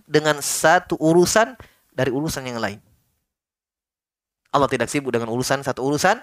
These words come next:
sehingga menyibukkan Allah dari urusan yang lain. Paham? Jadi ketika Allah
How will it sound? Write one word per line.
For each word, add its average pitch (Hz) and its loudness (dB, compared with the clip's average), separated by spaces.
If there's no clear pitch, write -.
sehingga 135 -6
menyibukkan 135 -2
Allah 139 0
dari 120 2
urusan 135 -6
yang 110 -8
lain. 98 -10
Paham? 165 0
Jadi 135 2
ketika 175 4
Allah 214 4